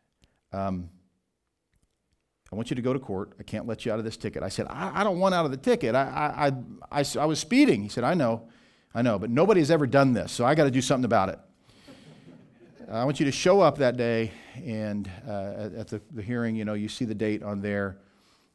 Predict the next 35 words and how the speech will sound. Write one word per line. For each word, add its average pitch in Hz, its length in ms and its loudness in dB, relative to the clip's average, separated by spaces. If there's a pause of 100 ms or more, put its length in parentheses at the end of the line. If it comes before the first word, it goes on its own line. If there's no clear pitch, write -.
(140)
and, 95 380 -4
um, 90 420 -6 (240)
and 98 140 -4
I 107 80 2
won't 107 160 -2
be 95 100 -6
there." 87 220 -10 (600)
I 107 120 -8
said, 110 320 -4
"Really? 147 480 0
I'm 139 180 -2
not 185 200 -2
trying 202 180 0
to 165 80 0
get 143 100 0
out 123 120 0
of 117 60 -4
the 120 60 -2
ticket. 160 400 -2
I 113 80 -2
mean, 123 140 -2
I 123 80 0
deserve 151 480 0
the 151 60 -2
ticket. 113 360 -4
I, 110 260 0
I, 120 40 -2 (200)
I 139 40 0
should 135 200 -8
pay 196 220 2
for 117 300 -4
it. 104 40 -6
No, 127 140 0
no, 190 80 2
no. 156 320 -2